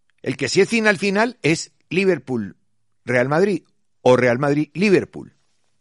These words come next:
Esas dos llaves, ¿no? Sí suenan a sorteo puro y duro,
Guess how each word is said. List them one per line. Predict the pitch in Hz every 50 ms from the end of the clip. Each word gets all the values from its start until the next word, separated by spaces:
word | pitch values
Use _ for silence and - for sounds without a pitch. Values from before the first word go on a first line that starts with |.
| _ _ _ _ _ _ _ _ _ _ _ _ _ _ _ _ _ _ _ _ _ _ _ _ _ _ _ _
Esas | - - 110 104 165 170 139
dos | 185 190 180
llaves, | 131 151 139 110 107 135 139 - - - _ _ _ _ _ _ _ _ _ _ _ _ _ _ _ _ _ _ _ _ _ _ _ _ _ _ _ -
¿no? | 98 117 147 - - _ _ _ _
Sí | - - 139 147
suenan | 131 - 180 190 185 190 190 180
a | 156 131
sorteo | - 131 113 110 - - 147 160 160 135 -
puro | 190 190 175 190
y | 196
duro, | 170 240 233 185 120 - -